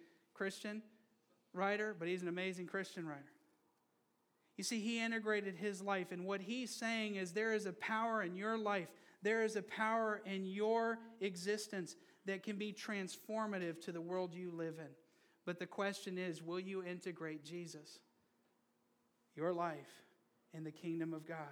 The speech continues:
into your Monday, your Tuesday, your Wednesday, your Thursday, your Friday,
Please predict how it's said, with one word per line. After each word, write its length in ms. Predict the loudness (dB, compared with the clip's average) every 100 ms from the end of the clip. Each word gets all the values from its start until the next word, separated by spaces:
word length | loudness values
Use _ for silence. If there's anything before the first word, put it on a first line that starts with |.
| -14 _ _ _ _ _ _ _ _ _ _ _ _ _ _ -8
into 240 | -6 -4
your 140 | -2
Monday, 480 | -2 -2 -4 -4 -8 -12 _ _ _
your 80 | -20 -8
Tuesday, 500 | -6 -6 -8 -10 -12 _ _ _ _ -10
your 80 |
Wednesday, 540 | -6 -6 -8 -8 -10 -12 -18 _ _ _
your 80 | -10
Thursday, 500 | -6 -6 -6 -12 -16 _ _ _ -18
your 80 |
Friday, 400 | -12 -10 -10 -12